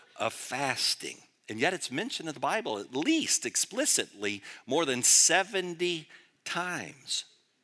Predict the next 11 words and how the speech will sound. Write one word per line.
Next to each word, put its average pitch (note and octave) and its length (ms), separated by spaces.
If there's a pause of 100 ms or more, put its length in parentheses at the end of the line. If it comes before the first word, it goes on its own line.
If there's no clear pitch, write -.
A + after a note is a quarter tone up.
(260)
But C3+ 160
here E3 160
in C3+ 80
this D#3 140
country, A#2+ 340
we're C3+ 180
sort C#3+ 240
of - 80
conditioned A#2+ 720 (420)
to C#3 140
believe A#2 880